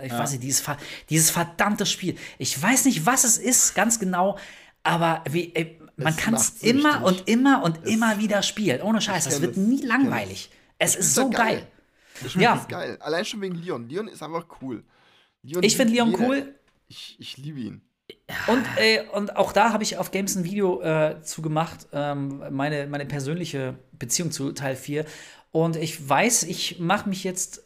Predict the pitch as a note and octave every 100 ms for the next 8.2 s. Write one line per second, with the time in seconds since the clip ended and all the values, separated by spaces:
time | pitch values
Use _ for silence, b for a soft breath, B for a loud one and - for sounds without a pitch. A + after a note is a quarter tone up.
0 | E3+ D3 G#3 A3+ F#3 G3 G3+ D#3+ D3+ G#3+
1 | - - _ _ D3+ C#3+ C#3 C#3 C#3 -
2 | _ _ C#3 C#3+ D3 D3 - G3+ F#3 F#3
3 | F#3 D#3+ - F3 F3+ B B B B -
4 | D3 - F3 F3 E3+ F#3+ F3+ E3 E3+ -
5 | - - - E3+ E3 D#3+ - E3 - -
6 | F#3+ A3+ A3 F3+ - G3+ F3+ F3+ G3 F3+
7 | F3 E3 F#3 G3+ A#2 G#2+ C#3+ C#3 C#3+ D3+
8 | D3+ D3